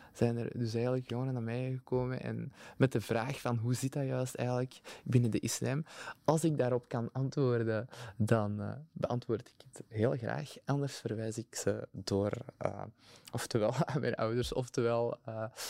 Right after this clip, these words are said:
eh, aan de imam zelf. Eh, maar ik vind dat echt wel heel mooi, want dat is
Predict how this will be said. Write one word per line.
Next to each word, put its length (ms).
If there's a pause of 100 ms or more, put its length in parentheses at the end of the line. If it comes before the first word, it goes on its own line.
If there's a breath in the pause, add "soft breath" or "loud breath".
(160 loud breath)
eh, 260
aan 140
de 100
imam 440
zelf. 520 (440 soft breath)
Eh, 320 (180)
maar 260 (600)
ik 100 (100)
vind 180
dat 140
echt 260
wel 220
heel 220
mooi, 220
want 140
dat 120
is 220